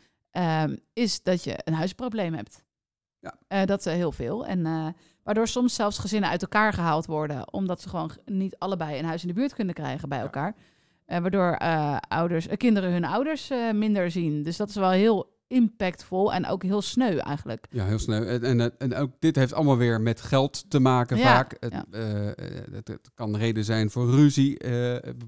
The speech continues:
Speaker 2: wa-, waardoor, eh, dit dan tot gevolg heeft of een druppel kan zijn. Eh, achteraf wordt er natuurlijk over geld gepraat, want
Speaker 1: Ja.
Speaker 2: hey, er moet wel gescheiden worden. Dus dan heb je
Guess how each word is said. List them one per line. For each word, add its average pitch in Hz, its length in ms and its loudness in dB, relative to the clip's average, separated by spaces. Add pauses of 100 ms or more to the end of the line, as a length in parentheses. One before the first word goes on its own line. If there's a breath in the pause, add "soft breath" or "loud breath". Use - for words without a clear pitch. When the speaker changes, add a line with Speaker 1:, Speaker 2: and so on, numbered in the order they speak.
(160)
Speaker 2:
wa-, 120 140 -10
waardoor, 123 520 0
eh, 120 300 -6
dit 127 200 -2
dan 127 160 0
tot 147 160 -2
gevolg 123 360 0
heeft 120 380 -4
of - 180 -18
een 131 200 -12
druppel 139 300 -4
kan 127 200 -2
zijn. 123 340 -2 (380 soft breath)
Eh, 110 500 -2
achteraf - 360 -2
wordt 139 160 -2
er 120 60 0
natuurlijk 127 260 2
over 123 160 -2
geld 127 240 -4
gepraat, 123 360 -6
want 202 120 -4
Speaker 1:
Ja. 175 100 0
Speaker 2:
hey, 110 120 2
er 107 60 0
moet 107 140 -2
wel 110 120 0
gescheiden - 460 -10
worden. 113 280 -8
Dus 104 180 -12
dan 101 240 -14
heb 98 160 -14
je 104 100 -10